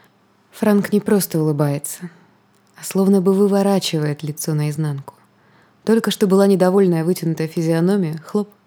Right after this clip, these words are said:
и он само радушие, готов опекать, утешать и дарить радость. Ну вот просто директор приюта для сирот с особо хорошей судьбой.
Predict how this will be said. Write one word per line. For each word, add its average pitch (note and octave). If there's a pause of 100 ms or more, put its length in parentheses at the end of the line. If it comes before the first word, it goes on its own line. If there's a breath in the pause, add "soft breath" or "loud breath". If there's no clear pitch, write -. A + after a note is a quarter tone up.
(480)
и D#3+
он E3
само F3
радушие, E3
готов D#3
опекать, D#3
утешать F#3
и G3
дарить F#3
радость. D3 (320)
Ну F#3+
вот F3+
просто F#3+
директор F3+
приюта F3+
для D#3+
сирот D#3+
с -
особо D#3+
хорошей C#3+
судьбой. C#3